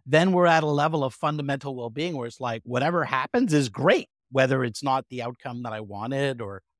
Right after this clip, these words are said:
and that's actually getting to that point. I think if we get to a level of fundamental well-being, either individually or, you know, the people that are working on the team, that means we've got, you know, we've gone quite a long way up that second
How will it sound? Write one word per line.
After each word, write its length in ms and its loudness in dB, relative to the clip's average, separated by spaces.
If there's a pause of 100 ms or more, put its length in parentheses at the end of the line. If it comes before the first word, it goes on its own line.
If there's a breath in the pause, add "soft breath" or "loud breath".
(220)
and 200 4
that's 220 4
actually 580 2 (560)
getting 300 8
to 140 0
that 220 4
point. 380 0
I 120 2
think 260 -8 (120)
if 140 -10
we 80 -8
get 200 -4
to 120 -6
a 20 -4
level 300 -6
of 100 -10
fundamental 580 -8
well-being, 460 -6
either 280 -2
individually 600 -8
or, 320 -4
you 120 -8
know, 200 -8 (380)
the 80 0
people 240 -2
that 100 0
are 80 -2
working 340 -6
on 140 -6
the 80 -10
team, 280 -4 (180)
that 120 4
means 140 2
we've 160 0
got, 240 4 (160)
you 160 -6
know, 100 4
we've 220 0
gone 280 6
quite 240 0
a 40 2
long 300 2
way 160 6
up 160 0
that 180 0
second 500 -10